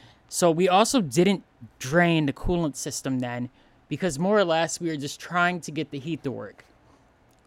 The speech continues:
Well, without flushing it, yada, yada, what lended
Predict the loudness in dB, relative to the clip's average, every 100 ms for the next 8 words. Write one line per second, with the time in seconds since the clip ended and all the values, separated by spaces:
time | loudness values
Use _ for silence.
0 | _ 4 6 6 4 2 0 -2 0 0
1 | 0 -4 -4 -4 -6 _ _ _ -6 2
2 | 4 4 2 2 0 -2 -8 _ _ _
3 | -4 -2 0 2 4 4 2 0